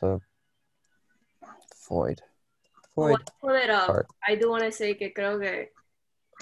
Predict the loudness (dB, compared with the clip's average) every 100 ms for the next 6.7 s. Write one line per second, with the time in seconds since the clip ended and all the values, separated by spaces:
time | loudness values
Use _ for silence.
0 | -6 -2 4 4 4 0 6 8 6 -2
1 | -18 0 2 2 2 -2 0 0 0 _
2 | _ 0 2 0 -6 -18 -20 _ _ _
3 | _ _ _ 0 0 0 -2 -2 -2 -4
4 | -8 -4 -4 -6 -12 _ _ _ -4 -4
5 | -2 -6 -8 -8 -12 -12 -10 -8 -8 -12
6 | -12 -12 -12 -12 -12 -16 -18